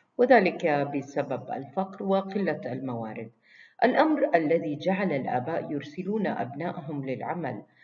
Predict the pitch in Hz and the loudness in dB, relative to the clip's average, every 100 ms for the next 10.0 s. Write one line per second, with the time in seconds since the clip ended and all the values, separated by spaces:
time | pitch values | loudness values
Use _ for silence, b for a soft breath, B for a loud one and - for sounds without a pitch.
0 | b _ 226 254 220 - 190 170 147 160 | b _ 4 6 6 2 -2 -4 -6 -6
1 | 139 120 131 165 170 143 139 - 127 135 | -4 -4 -6 -6 -8 -10 -8 -8 -8 -6
2 | 147 143 131 - - 131 127 123 - _ | -6 -6 -8 -10 -10 -10 -10 -12 -14 _
3 | _ 127 123 156 196 190 190 185 180 180 | _ 0 4 4 4 2 0 0 0 0
4 | 196 196 196 B B - 311 311 262 254 | 2 0 -4 B B -2 0 0 0 4
5 | 262 262 - 240 233 233 233 196 185 175 | 4 2 2 6 6 2 0 2 4 2
6 | - 170 156 135 - 143 143 151 - 160 | 2 -2 -2 -4 -4 -4 -2 -2 -2 -4
7 | 156 143 - 147 - - - 147 143 143 | -4 -2 -2 -2 -4 -10 -8 -4 0 0
8 | 143 139 135 135 135 139 151 - 135 131 | 0 -2 -2 -8 -10 -12 -18 -12 -12 -10
9 | 127 123 123 _ - 190 117 - - - | -8 -8 -10 _ 0 0 -2 -8 -14 -18